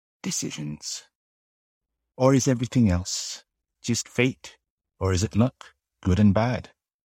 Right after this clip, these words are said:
History is all sorts of things. A lot of people love to dabble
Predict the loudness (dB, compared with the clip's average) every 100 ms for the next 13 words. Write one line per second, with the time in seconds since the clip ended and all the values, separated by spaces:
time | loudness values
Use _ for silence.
0 | _ _ _ _ _ _ -2 0 2 2
1 | 2 2 0 0 -4 -6 -10 -14 -16 -16
2 | -18 -18 -20 _ _ 0 0 0 0 -2
3 | -2 -2 -4 -8 _ _ 2 2 2 2
4 | 2 0 -4 -8